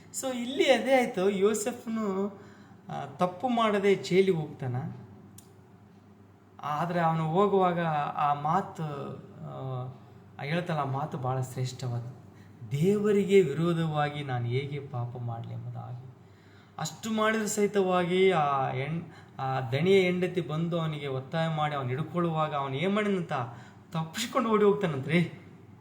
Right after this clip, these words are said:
ಏ, ಅದು ಆ, ಆ ಇಮೇಜ್ ಮಾಡ್ಕೊಂಡ್ರೆ ನನ್ನ, ನನ್ನಲ್ಲೇ ಅದು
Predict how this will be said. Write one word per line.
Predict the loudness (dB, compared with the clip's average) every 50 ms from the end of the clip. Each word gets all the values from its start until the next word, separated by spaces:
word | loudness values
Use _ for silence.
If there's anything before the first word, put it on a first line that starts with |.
| -20 -20 -20 -20 -20 -20 -20 -20 -20 -20 -16
ಏ, | -12 -8 -6 -6 -4 -4
ಅದು | -4 -4 -4 -6 -6 -6 -4 -4 -2
ಆ, | -2 0 2 2 2 2 2
ಆ |
ಇಮೇಜ್ | 0 -2 -6 -6 -4 -2 0 2 2 2 2
ಮಾಡ್ಕೊಂಡ್ರೆ | 2 2 2 2 0 0 2 2 2
ನನ್ನ, | 2 0 0 2 2 2 2 2 0 -2 -4 -6 -8 -8
ನನ್ನಲ್ಲೇ | -6 -4 -2 0 2 4 4
ಅದು | 4 4 2 0 -2 -4 -4 -6 -8